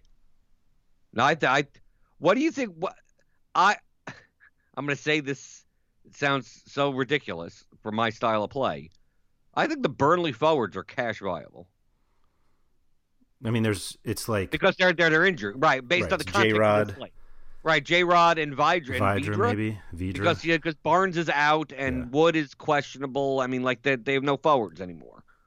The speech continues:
Speaker 1: They're favored at home against Bournemouth.
Speaker 2: Yeah. Um,
Speaker 1: I mean, like,
Speaker 2: Jesus.
Speaker 1: like, do I, I mean, who else do I play? I mean, you, you got Almiron.
Speaker 2: I think you play Almiron.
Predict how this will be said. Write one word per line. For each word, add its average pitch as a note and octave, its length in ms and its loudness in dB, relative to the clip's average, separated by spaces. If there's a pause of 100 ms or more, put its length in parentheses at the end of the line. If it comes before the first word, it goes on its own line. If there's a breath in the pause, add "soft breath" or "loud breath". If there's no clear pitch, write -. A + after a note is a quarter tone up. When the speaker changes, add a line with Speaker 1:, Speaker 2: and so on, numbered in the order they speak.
(880)
Speaker 1:
They're B2 100 0
favored D#3+ 460 2
at C#3+ 100 2
home D3 240 2
against C3+ 280 -6
Bournemouth. C3 640 -2 (440)
Speaker 2:
Yeah. E2+ 240 -8 (560 soft breath)
Um, G#2 360 -4
Speaker 1:
I A2+ 40 0
mean, B2 260 -2
like, A#2+ 260 -4
Speaker 2:
Jesus. - 460 -16
Speaker 1:
like, A#2 160 -4
do C#3 140 4
I, C#3+ 100 2 (1080)
I B2+ 60 -2
mean, C3 180 -2 (320)
who E3+ 180 2
else E3 180 2
do E3+ 80 2
I D#3+ 80 4
play? E3+ 280 0
I F#2 80 -6
mean, A2 340 -6
you, A2 180 -14
you A#2+ 140 -12
got B2 160 -2
Almiron. B2 800 -2 (380)
Speaker 2:
I G2+ 100 -4
think G#2 140 -2
you G2 60 -6
play F#2+ 180 -4
Almiron. F#2 360 -6